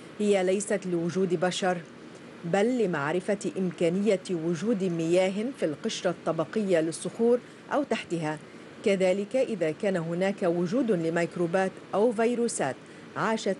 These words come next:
أو تعيش على كوكب المريخ. الروبوت الذي أرسل من المتوقع أن يعود بمعلومات في أغسطس من عام ألفين واثنى عشر ليضع الدكتور مالكشي في طليعة العقول الأمريكية التي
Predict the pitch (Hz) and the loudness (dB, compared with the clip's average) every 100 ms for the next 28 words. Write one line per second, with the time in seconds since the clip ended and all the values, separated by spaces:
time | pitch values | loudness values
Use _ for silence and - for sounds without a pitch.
0 | - 220 - 233 190 143 - - 180 170 | 0 0 0 0 0 -2 -6 -2 0 0
1 | 185 165 180 165 175 175 170 160 - - | 0 -2 -2 0 0 0 0 -2 -6 -16
2 | - - - - - - - - 269 320 | -18 -18 -18 -16 -16 -16 -14 0 4 4
3 | 254 302 196 190 185 180 180 - 196 180 | 4 0 0 2 2 2 -2 0 -2 -2
4 | 185 190 254 254 185 165 165 165 165 185 | 0 2 2 0 0 0 -2 2 2 0
5 | - 208 269 175 170 151 190 202 165 180 | 0 0 2 0 0 2 2 4 2 2
6 | 220 226 214 185 196 175 160 151 - 175 | 0 2 2 2 2 0 -2 -6 -2 0
7 | 156 175 170 247 262 208 156 143 196 185 | 2 0 0 -2 0 -2 0 2 2 0
8 | 143 160 - 220 180 156 175 - 165 147 | 0 -2 0 0 2 0 0 -2 -2 0
9 | 220 208 202 202 - - - - 170 165 | 0 0 0 -2 -14 -18 -18 -4 0 2
10 | 185 196 170 165 165 - 196 196 175 156 | 2 2 -2 -2 -8 -2 0 2 0 -2
11 | 175 - - 262 - 170 - 151 196 175 | -2 -4 -2 -2 0 -2 0 2 2 2
12 | 170 170 151 156 220 208 165 151 156 226 | 0 0 0 0 0 2 2 0 -2 0
13 | 240 - 208 156 139 - - - - 170 | 0 0 -2 -2 -2 -6 -16 -16 -2 0
14 | 175 175 | 2 0